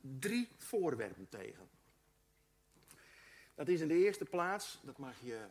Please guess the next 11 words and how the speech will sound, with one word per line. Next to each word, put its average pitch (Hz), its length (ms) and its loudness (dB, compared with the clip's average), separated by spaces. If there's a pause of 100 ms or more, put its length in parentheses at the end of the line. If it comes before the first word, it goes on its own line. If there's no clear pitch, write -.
wel 107 400 -10
tonen, 143 440 -4
is 165 180 -6
dat, 175 260 -8 (760)
is 160 120 -2
dat 170 100 2
de - 80 0
kandelaar. 180 600 0 (120)
De 135 100 -2
gouden 214 920 0 (760)
kandelaar 147 920 0